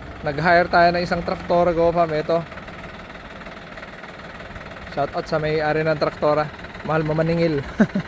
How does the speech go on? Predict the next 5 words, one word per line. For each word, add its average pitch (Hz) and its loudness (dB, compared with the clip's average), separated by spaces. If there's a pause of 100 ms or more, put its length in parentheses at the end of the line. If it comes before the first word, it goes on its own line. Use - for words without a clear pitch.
(380)
<laughs> - -8
Ayan. 151 4 (1400)
So, - -10
testing. 147 0 (2750)
Ayun. 180 2